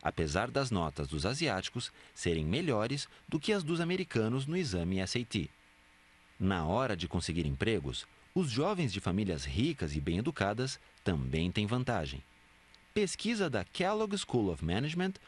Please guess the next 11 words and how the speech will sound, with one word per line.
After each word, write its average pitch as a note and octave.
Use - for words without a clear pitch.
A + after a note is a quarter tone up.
com G#3
os F3
responsáveis F3
pelas A#2+
contratações F#2
de D#2
novos C#3+
talentos E2+
em D#2
grandes C#3+
empresas A2+